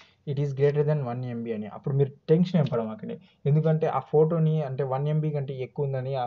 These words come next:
ఫోటో తీసుకోవడం జరగదు. కాబట్టి మీరు ఏం చేస్తారంటే ఆ ఫోటోని మీ గ్యాలరీలోకి వెళ్ళి ఎడిట్ చేయండి. ఎడిట్ చేసిన తర్వాత ఆ ఫోటోని మీరు అప్‌లోడ్ చేయండి, అప్పుడు అది ఫోటో తీసుకుంటారు. ఒకవేళ అప్పటికి తీసుకోలేదంటే వెయిట్ చేయండి, అలాగే సేవ్ చేసుకొని మరీ వచ్చి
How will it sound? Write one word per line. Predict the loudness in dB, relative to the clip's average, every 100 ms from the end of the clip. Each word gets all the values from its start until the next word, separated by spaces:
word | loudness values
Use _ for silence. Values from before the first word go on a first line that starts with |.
| -4
ఫోటో | -4 -4 -6
తీసుకోవడం | -8 -4 -4 -2 -4
జరగదు. | -4 -6 -8 _ _
కాబట్టి | -4 -2 0
మీరు | 0
ఏం | 0 -2
చేస్తారంటే | -4 -6 -6 -2 -2
ఆ | 2
ఫోటోని | 4 4 2 -2 -4
మీ | 0 2
గ్యాలరీలోకి | 4 2 0 -2
వెళ్ళి | -4 -4 0
ఎడిట్ | 2 2 -2
చేయండి. | -10 -10 -18 _ 0 4
ఎడిట్ | 4 2 0
చేసిన | 0 -2 -2
తర్వాత | 0 0 0 0
ఆ | -2 -2
ఫోటోని | -2 -2 -2
మీరు | -4
అప్‌లోడ్ | 0 0 0 -2
చేయండి, | -8 -8 -10 -16 _ _ _ -6
అప్పుడు | 0 8 8
అది | 6 0
ఫోటో | -2 0
తీసుకుంటారు. | -4 -6 -2 0
ఒకవేళ | 0 0 0
అప్పటికి | 0 0 0 -2
తీసుకోలేదంటే | -2 0 2 2 0 2
వెయిట్ | 0 0
చేయండి, | -6 -6 -8 -10 _ _ 0
అలాగే | 4 6 4 2 -2 -18 -20 _ 6
సేవ్ | 8 8 6
చేసుకొని | 2 2 0 2 2 2 0
మరీ | 0 -2 -6 _ _ _ -4
వచ్చి | -4 -4